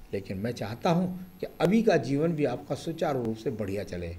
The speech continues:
तो देखिए, पत्नी से तो थोड़ा अनबन बचा के आपको रखनी है, मैंने बता दिया आपको कि अभी तीन वर्ष बहुत difficult चलने वाले हैं। साथ ही साथ सेहत भी अभी अनुकूल रूप से नहीं चलने वाली है,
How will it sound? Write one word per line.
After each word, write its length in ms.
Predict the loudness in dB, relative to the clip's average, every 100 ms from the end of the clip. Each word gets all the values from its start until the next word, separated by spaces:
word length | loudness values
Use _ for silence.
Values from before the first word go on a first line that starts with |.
| -12 -18 -20 -20 -4
तो 80 | 2
देखिए, 300 | 2 2 0
पत्नी 420 | 2 -2 0 0
से 120 | 2
तो 140 | 0 0
थोड़ा 200 | 0 0
अनबन 240 | 0 -2 -2
बचा 260 | -2 -4
के 140 | -2 -2
आपको 280 | -2 -2
रखनी 280 | -2 -2 -2
है, 140 | -4 -8 -10 -4
मैंने 180 | -2 -2
बता 260 | -2 -2
दिया 220 | 0 0 0
आपको 280 | -2 -4 -4 -10 -20 -6
कि 80 | -4
अभी 200 | -2 -4
तीन 260 | -4 -4
वर्ष 200 | -4 -4 -4
बहुत 240 | -6 -4 -6
difficult 380 | -6 -2 -4
चलने 280 | -2 0 0
वाले 260 | 0 -2 -4
हैं। 180 | -6 -10 -16 -20 -18
साथ 320 | -4 -4 -2
ही 60 | -2
साथ 320 | 2 0 0 -12 -10
सेहत 360 | -4 -4 -4
भी 120 | -4 -4
अभी 260 | -2 -2 -2
अनुकूल 460 | -2 -2 0 0
रूप 140 | -2 -2
से 180 | -2
नहीं 160 | -2 -2
चलने 340 | -2 -2 -2
वाली 300 | 0 -2 0
है, 160 | -2